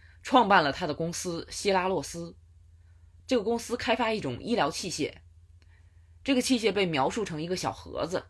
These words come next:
啊，你可以放在家里，使用的时候刺破手指尖儿，挤出一滴血，放在小盒里。这个小盒能做二百多项检测，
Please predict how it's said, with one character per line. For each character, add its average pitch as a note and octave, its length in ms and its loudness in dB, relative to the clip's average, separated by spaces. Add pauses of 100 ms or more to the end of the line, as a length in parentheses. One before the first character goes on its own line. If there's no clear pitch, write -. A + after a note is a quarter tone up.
(160)
啊， C3+ 80 -8
你 D#3+ 100 -6
可 G3 100 -4
以 C#3 60 0
放 F3+ 200 -2
在 C#3 100 0
家 F3 260 0
里， - 240 -10 (800)
使 - 240 0
用 C#4 180 6
的 F3 100 4
时 C3 140 -4
候 B2+ 240 -2 (600)
刺 - 260 0
破 F3 260 2 (120)
手 C3+ 220 -2
指 C#3 140 -6
尖 C#3+ 160 0
儿， C3 200 -2 (500)
挤 E3+ 240 -2
出 G#3+ 160 -8
一 G#3 120 -6
滴 G3 140 -4
血， - 340 -10 (880)
放 G3 200 2
在 D#3+ 80 2
小 D3+ 140 -2
盒 A#2+ 220 -2
里。 C3 200 -4 (1300)
这 - 100 4
个 G3+ 60 6
小 D3+ 140 2
盒 C#3+ 180 0
能 C#3+ 160 -4
做 D3 360 0 (100)
二 D4 140 8
百 E3 100 4
多 C3+ 140 -2
项 C#3 160 -6
检 B2 160 -6
测， - 260 -10